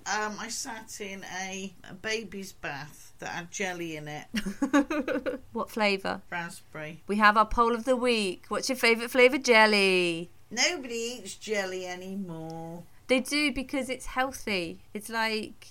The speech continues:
Speaker 2: no calories in it. I mean, there's no substance to it either, but people can fool themselves into thinking they're having a dessert.
Speaker 1: Is that right?
Speaker 2: Yeah.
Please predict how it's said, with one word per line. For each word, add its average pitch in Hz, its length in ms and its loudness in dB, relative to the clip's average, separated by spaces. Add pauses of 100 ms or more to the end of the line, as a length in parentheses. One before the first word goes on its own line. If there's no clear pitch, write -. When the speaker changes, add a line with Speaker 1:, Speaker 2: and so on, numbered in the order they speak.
(120)
Speaker 2:
no 226 300 -4
calories 202 560 -4
in 175 160 -8
it. 165 160 -12 (160)
I 196 40 -8
mean, 208 200 -2
there's 208 180 -4
no 220 300 -4
substance 196 680 -8
to 190 160 -8
it 180 100 -6
either, 185 380 -8
but 190 160 -12
people 202 300 -8
can 196 160 -14
fool 202 280 -4
themselves 180 500 -8
into 180 160 -12
thinking 180 340 -10
they're 175 80 -10
having 170 260 -10
a 165 60 -14
dessert. 165 600 -12 (100)
Speaker 1:
Is 175 80 -18
that 180 280 -10
right? 254 320 -8 (220)
Speaker 2:
Yeah. 202 540 -2